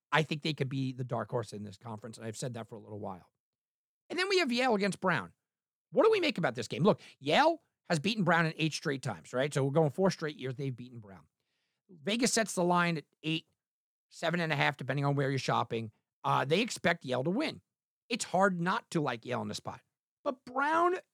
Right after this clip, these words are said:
even though they're four and eleven, they've been fighting. I think this is a dangerous spot for Yale.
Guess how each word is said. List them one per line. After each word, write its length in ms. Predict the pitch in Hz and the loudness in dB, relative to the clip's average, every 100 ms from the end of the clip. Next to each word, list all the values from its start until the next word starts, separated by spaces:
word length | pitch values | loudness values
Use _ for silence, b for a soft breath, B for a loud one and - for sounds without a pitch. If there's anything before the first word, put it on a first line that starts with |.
| _ | _
even 320 | 311 330 330 | -2 0 4
though 160 | 311 294 | 4 4
they're 140 | 294 | 4
four 300 | - 262 254 | 2 4 4
and 60 | 240 | 6
eleven, 440 | 220 269 262 220 - _ | 4 4 2 0 -4 _
they've 240 | - 120 120 | -10 -10 -4
been 200 | 202 233 | -2 -2
fighting. 720 | - - - 392 339 160 - _ _ _ - | -6 -8 -2 -2 -2 -6 -10 _ _ _ 4
I 140 | 277 | 4
think 240 | 262 220 | 4 -2
this 180 | 233 214 | 0 0
is 60 | 294 | 0
a 60 | |
dangerous 540 | 226 180 160 190 262 240 | -2 0 2 2 2 0
spot 340 | - 277 392 - | 0 0 -2 -4
for 120 | 262 | -6
Yale. 340 | 147 107 - | -4 -4 -8